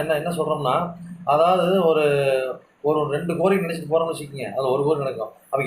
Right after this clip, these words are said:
எதுவுமே நினைச்சிக்காத போயிட்டு வரோம்னு வச்சுக்கோங்க, அப்ப ஏதோ ஒண்ணு நம்மளுக்கு சிறப்பான இது, நான் குலதெய்வம் போயிட்டு வந்தா அது இயற்கையா ஒரு ஒண்ணு நடந்ததுப்பா அப்படிங்கிற மாதிரி ஒரு சம்பவம் நம்மளுக்கு நடக்குமா, நடக்கும், ஓகேங்களா? அதே மாதிரி கு-, குழந்தை பாக்கியம் இந்த காலகட்டங்களில் கிடை-, கிடைக்கிறதுக்கு உண்டான வாய்ப்பு இருக்குதா அப்படி கா-, பா-, பார்த்தோம். இந்த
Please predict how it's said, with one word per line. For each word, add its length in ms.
எதுவுமே 340
நினைச்சிக்காத 420
போயிட்டு 180
வரோம்னு 140
வச்சுக்கோங்க, 300
அப்ப 140
ஏதோ 160
ஒண்ணு 140
நம்மளுக்கு 240
சிறப்பான 440
இது, 180
நான் 240
குலதெய்வம் 320
போயிட்டு 220
வந்தா 200
அது 100
இயற்கையா 460
ஒரு 80
ஒண்ணு 280
நடந்ததுப்பா 420
அப்படிங்கிற 440
மாதிரி 220
ஒரு 120
சம்பவம் 300
நம்மளுக்கு 220
நடக்குமா, 320
நடக்கும், 340
ஓகேங்களா? 280
அதே 120
மாதிரி 160
கு-, 180
குழந்தை 320
பாக்கியம் 320
இந்த 140
காலகட்டங்களில் 500
கிடை-, 240
கிடைக்கிறதுக்கு 320
உண்டான 240
வாய்ப்பு 240
இருக்குதா 260
அப்படி 200
கா-, 180
பா-, 160
பார்த்தோம். 260
இந்த 80